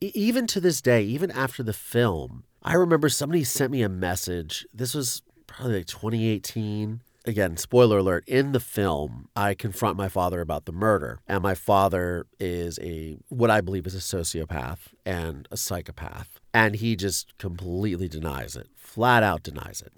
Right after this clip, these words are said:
So this gentleman who had seen it, he wrote me a message on Facebook. He said, "I'm so glad that you got to sit down with your father and hear his side of the story,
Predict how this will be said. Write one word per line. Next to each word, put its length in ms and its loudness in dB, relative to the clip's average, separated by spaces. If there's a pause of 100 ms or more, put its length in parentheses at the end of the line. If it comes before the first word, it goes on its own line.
(100)
So 720 6 (140)
this 260 2
gentleman 320 6
who 100 2
had 120 0
seen 240 0
it, 100 -2
he 180 -8
wrote 300 8
me 200 2
a 200 2
message 380 -2
on 100 0
Facebook. 340 0
He 80 -2
said, 200 -4
"I'm 100 -2
so 340 4
glad 540 6
that 160 2
you 140 -4
got 240 6
to 100 -4
sit 220 0
down 220 0
with 140 -4
your 80 -2
father 460 2
and 200 -2
hear 280 -2
his 240 0
side 260 0
of 120 -2
the 80 -2
story, 600 0